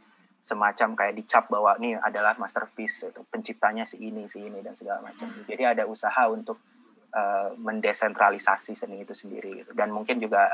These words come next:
gerakan seni seperti situasionis di Prancis juga berusaha seperti itu, yang kebanyakan memang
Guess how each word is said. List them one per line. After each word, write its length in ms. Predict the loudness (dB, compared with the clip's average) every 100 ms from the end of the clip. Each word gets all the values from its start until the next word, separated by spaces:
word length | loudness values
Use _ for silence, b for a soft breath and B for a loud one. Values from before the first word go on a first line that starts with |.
| 0
gerakan 580 | -10 -6 -2 0 0 -4 -6
seni 160 | -12
seperti 320 | -10 -4 -4 -4
situasionis 800 | -8 -2 0 0 -2 -2 -4 -4
di 220 | -8 -6
Prancis 400 | -6 -4 -6 -8
juga 240 | -6 -6 -8 b b b _
berusaha 300 | -8 0 4 2
seperti 360 | 2 -6 -8 -4
itu, 280 | -4 -4
yang 120 | -4 -2
kebanyakan 440 | 2 2 4 2
memang 320 | 2 0 0